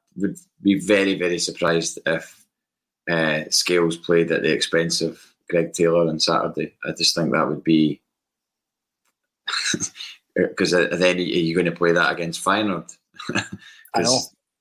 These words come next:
Speaker 1: you, you, you've got, you, you've got to keep some sort of consistency between the two sides, and you don't want to start tinkering with defence that, you know, like it or not, they've kept two clean sheets in the last two games. Um,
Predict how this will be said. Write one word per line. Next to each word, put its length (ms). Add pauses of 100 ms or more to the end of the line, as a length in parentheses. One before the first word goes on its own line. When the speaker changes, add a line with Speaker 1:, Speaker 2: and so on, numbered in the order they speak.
Speaker 1:
you, 160 (120)
you, 420 (120)
you've 140
got, 240
you, 180
you've 160
got 200
to 180
keep 260
some 220
sort 180
of 60
consistency 880
between 300
the 60
two 200
sides, 520 (360)
and 280
you 140
don't 180
want 180
to 40
start 340
tinkering 480
with 160
defence 680 (380)
that, 360 (920)
you 100
know, 140
like 200
it 80
or 100
not, 280
they've 160
kept 300
two 160
clean 240
sheets 380
in 60
the 80
last 300
two 120
games. 520 (500)
Um, 580